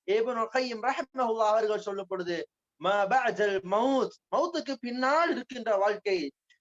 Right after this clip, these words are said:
மவுத்துக்கு பின்னால் இருக்கின்ற வாழ்க்கைக்காக நாங்கள் எதை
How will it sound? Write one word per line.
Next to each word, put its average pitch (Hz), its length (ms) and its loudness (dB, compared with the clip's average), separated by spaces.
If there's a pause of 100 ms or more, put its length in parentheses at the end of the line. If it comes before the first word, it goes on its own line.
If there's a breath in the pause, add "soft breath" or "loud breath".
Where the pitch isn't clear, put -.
(120)
மவுத்துக்கு 226 400 -2
பின்னால் 208 420 -2
இருக்கின்ற 202 360 -2
வாழ்க்கைக்காக 214 920 0
நாங்கள் 185 400 -2 (160)
எதை 220 340 2